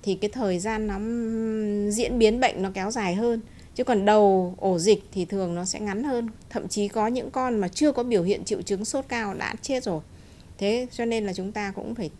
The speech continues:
chú ý là cái thời gian, à,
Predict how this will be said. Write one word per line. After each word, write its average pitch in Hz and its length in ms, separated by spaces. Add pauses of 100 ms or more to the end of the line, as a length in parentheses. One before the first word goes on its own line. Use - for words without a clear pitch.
(160)
chú 190 140
ý 202 280
là 226 260
cái 185 120
thời 190 320
gian, 196 360 (200)
à, 175 600